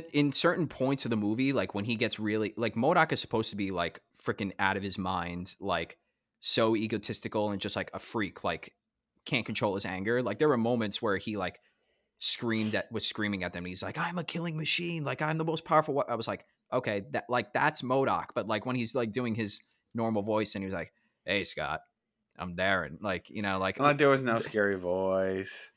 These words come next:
Speaker 2: And, like, he's
Speaker 1: Yeah.
Speaker 2: so easily convinced to their, the good side. Like, "Don't be a dick." Maybe sh-, they should have told him that in the first Ant-Man movie.
Speaker 1: That, that was the, that was the worst part of the movie. I,
Speaker 2: Yeah.
Speaker 1: like, I was not that, I, modok is a very hard charac-, I'm giving them the benefit of the doubt. Like,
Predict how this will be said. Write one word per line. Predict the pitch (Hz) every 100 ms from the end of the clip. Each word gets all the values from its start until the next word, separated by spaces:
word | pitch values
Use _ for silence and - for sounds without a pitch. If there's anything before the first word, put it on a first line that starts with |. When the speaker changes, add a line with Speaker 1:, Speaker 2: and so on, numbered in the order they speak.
| - - -
Speaker 2:
And, | 160
like, | 170 160 -
he's | 156 151
Speaker 1:
Yeah. | 147
Speaker 2:
so | 143 160
easily | 131 131 127 123
convinced | 131 123 110 -
to | 107
their, | 101 95 101
the | 98
good | 95 90
side. | - 69
Like, | 87 -
"Don't | 143 175
be | 180
a | 165
dick." | 143 110 -
Maybe | 123 151 175
sh-, |
they | 165 147
should | 143
have | 131
told | 135 123
him |
that | 120
in | 104
the |
first | 98 107 101
Ant-Man | 101 90 85
movie. | 85
Speaker 1:
That, | 87 78 110
that | 107
was | 104 95
the, | 98 90
that | 82 87
was | 85
the | 85
worst | 80 -
part | 78 78
of |
the | 71
movie. | 73 73 101 -
I, | - -
Speaker 2:
Yeah. | - -
Speaker 1:
like, | 107 101 - _
I | 123 156
was | 185 180
not | 131 131 -
that, | 123 117 - _ _
I, | - 123 - _ _ _ _ _ _ -
modok | 147 220 311
is | 147
a | 131
very | 123 131 135 135
hard | 123 120 110
charac-, | - 98 98
I'm | 123 131
giving | 135 165
them | 160 135
the |
benefit | 110 110 123
of | 110
the | 98
doubt. | 95 95 101
Like, | 101 90 -